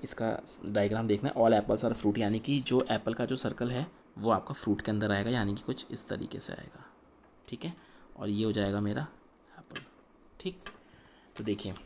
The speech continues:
ये तो बन गया हमारा डायग्राम। अब, और हाँ, एक चीज़ और मुझे ये पता रखना है, मुझे ये याद रखना होगा कि जो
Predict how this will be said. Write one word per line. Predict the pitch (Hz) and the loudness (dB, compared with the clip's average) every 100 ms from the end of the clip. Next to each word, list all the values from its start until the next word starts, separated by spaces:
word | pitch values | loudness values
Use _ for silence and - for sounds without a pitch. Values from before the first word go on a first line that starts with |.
| - - - - - - | -16 -16 -20 -20 -14 -2
ये | 120 | 0
तो | 113 | 4
बन | 107 107 | 4 6
गया | 120 | 6
हमारा | 117 107 135 147 - - - | 6 6 2 0 -12 -20 -12
डायग्राम। | 104 104 92 - - - - - - - - - - | -2 -2 0 -6 -8 -14 -20 -20 -20 -20 -20 -20 0
अब, | 117 104 - - - - - | 2 2 -2 -18 -20 -20 -4
और | 123 127 | -2 0
हाँ, | 113 - | -2 0
एक | 113 | 0
चीज़ | - 113 | 2 2
और | 135 143 - - - 104 | 2 0 -6 -18 -8 -4
मुझे | 110 | 0
ये | 117 113 | 4 4
पता | 113 110 | 4 2
रखना | 107 101 113 | 2 0 0
है, | 131 | 2
मुझे | 120 113 | 4 4
ये | 113 | 6
याद | 107 120 | 8 6
रखना | 123 120 | 6 2
होगा | 101 101 | 2 2
कि | 101 107 | 0 -2
जो | 107 | -2